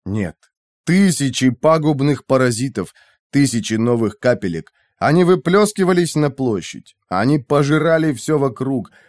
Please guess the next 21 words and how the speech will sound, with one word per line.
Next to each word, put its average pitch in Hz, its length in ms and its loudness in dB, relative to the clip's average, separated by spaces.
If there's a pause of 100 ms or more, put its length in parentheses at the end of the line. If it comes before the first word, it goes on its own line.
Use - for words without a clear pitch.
Они 113 260 -2
вламывались 120 720 0
в 113 80 -2
окна 117 320 -2
зданий. 82 600 -8
Они 117 240 -2
падали 151 440 0
с - 120 -6
крыши. 98 540 -6 (240)
Они 147 260 2
сгорали 170 460 2
в 151 60 0
зелёном 170 420 0
пламени. 131 680 0
Они 131 340 2
шли 196 320 -2
вперёд. 170 560 -2 (420)
Их 127 260 0
было 139 400 0
не 120 260 2
остановить. 101 1040 -4